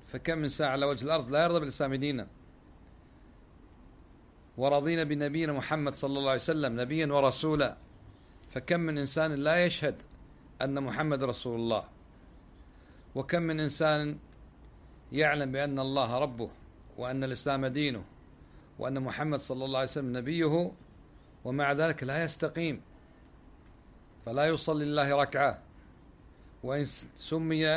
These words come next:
ها، بالإحصائية العامة أنه من المسلمين.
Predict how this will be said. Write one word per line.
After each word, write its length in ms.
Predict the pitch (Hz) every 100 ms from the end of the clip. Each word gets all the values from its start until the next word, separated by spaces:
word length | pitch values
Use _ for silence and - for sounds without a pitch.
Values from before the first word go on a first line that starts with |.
| 160 - - - - - - -
ها، 180 | 131 143 101
بالإحصائية 640 | 101 139 123 - 151 147
العامة 320 | 139 143 151 143
أنه 200 | 139 143
من 120 | 147
المسلمين. 640 | 143 135 - 143 170 151